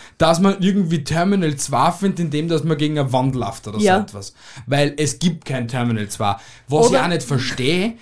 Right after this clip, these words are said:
Speaker 1: weil es gibt wirklich really nur Terminal eins und Terminal drei. Wo ist Terminal zwei?
Speaker 2: Ich weiß es.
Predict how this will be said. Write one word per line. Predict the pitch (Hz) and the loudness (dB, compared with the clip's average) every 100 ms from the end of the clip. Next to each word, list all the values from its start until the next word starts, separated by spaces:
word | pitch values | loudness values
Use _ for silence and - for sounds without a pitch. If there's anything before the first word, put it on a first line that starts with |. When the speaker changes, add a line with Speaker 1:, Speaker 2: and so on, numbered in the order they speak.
| - 117 | -14 -6
Speaker 1:
weil | 120 143 180 | -2 -2 -2
es | 147 | -4
gibt | - 151 - | -4 -4 -2
wirklich | 143 180 190 202 - | -4 -2 -2 -4 -4
really | 135 165 185 165 | 0 2 2 2
nur | 151 170 190 | 0 0 -2
Terminal | 143 131 120 107 - | 0 0 0 0 -4
eins | 101 120 180 - | -6 -4 -6 -8
und | 147 120 | -8 -4
Terminal | 127 123 135 160 | -2 0 0 0
drei. | - 117 101 - - - | -2 -4 -4 -8 -14 -8
Wo | 127 180 - | -2 -2 -2
ist | - - - | -4 -6 -6
Terminal | 165 175 170 143 117 113 | -4 -4 -2 -2 -2 -4
zwei? | - 165 180 127 - | -8 -4 -4 -4 2
Speaker 2:
Ich | 302 262 | 2 2
weiß | 269 294 - | 2 0 2
es. | 247 233 - | 2 2 -8